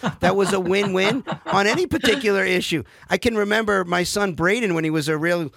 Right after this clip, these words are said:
you know, y-, really young. I was probably, like, four or five, and I would say, "Braden, you know, don't do that," or whatever. And he said, "Well, wha-, what's gonna happen if I do it?" You know, he wanted to know what's, what's gonna be the consequence, because he may decide the consequences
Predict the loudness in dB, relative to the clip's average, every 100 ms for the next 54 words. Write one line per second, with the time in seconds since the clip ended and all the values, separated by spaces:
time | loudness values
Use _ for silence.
0 | _ _ -4 -4 -4 -10 -16 -18 -6 0
1 | 0 0 -2 -2 -2 -4 -8 -8 -8 -8
2 | -10 -12 -4 -2 0 -2 -4 -4 -2 0
3 | -2 -4 -2 -2 -2 -4 -6 -6 -8 -6
4 | -4 -2 -2 -2 -4 -4 -4 -4 -2 -2
5 | -4 -6 -6 -4 -4 -4 -6 -8 -6 -6
6 | -8 _ _ _ -12 -6 -4 -2 -2 -2
7 | -2 0 -2 -2 -2 -2 -2 -6 -6 -4
8 | 0 0 0 -4 -2 0 0 0 -2 -4
9 | -10 -6 -4 -4 -4 -2 -4 -4 -2 -4
10 | -4 -6 -4 -4 -4 -8 -20 -20 -6 -2
11 | 0 0 0 -2 0 0 0 -2 -2 -2
12 | -2